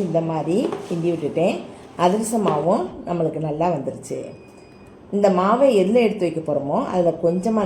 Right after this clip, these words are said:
நல்லெண்ணெய் சேர்த்து இந்த மாதிரி தடவி விட்டுக்குங்க. அதுக்கப்புறம் இந்த அதிரச மாவையும் அதுல சேர்த்துருங்க. இது சூடா இருக்கும், சூடு ஆறுற வரைக்கும் அப்படியே வெளியிலே இருக்கட்டும். அதுக்கப்புறம்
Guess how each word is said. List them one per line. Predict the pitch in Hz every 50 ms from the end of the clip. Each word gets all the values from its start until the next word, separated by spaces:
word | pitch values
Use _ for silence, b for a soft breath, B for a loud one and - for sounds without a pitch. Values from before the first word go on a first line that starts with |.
| 170
நல்லெண்ணெய் | 156 156 160 165 175 165 - -
சேர்த்து | 143 139 - - 180 214 285 277 226
இந்த | 180 175 165
மாதிரி | 165 160 170 175 - 156
தடவி | 147 151 160 165 165 160
விட்டுக்குங்க. | 160 156 - - - 143 139 143 156 196 320 339 B B B B B B B 160 185
அதுக்கப்புறம் | 208 254 240 - 233 190 - - 143 170 214 320 - - - - - 202
இந்த | 196 180 175 156 147
அதிரச | 156 190 202 214 - 233 208 196
மாவையும் | 165 143 139 143 135 131 139 170 233 339 - - - -
அதுல | 160 156 147 139 139 139 -
சேர்த்துருங்க. | 143 139 - - 143 139 127 135 135 139 - - - - - - - - - - - - - - - - - - - - - - - - - - B B B B B B B 220 214
இது | 190 185 180 185
சூடா | - 214 226 247 233 240 214 180
இருக்கும், | 156 151 160 170 208 277 330 - - - - -
சூடு | 226 220 240 247 240 220 190 165 160
ஆறுற | 160 175 180 190 185 175 165
வரைக்கும் | 147 139 - 180 196 277 370 415 - - 175
அப்படியே | 165 - 180 185 202 202 185
வெளியிலே | 160 165 180 185 185 185 185
இருக்கட்டும். | 165 160 - 151 - - 170 202 294 370 - - 180 175
அதுக்கப்புறம் | 175 208 214 - 196 185 - 170 170 190 262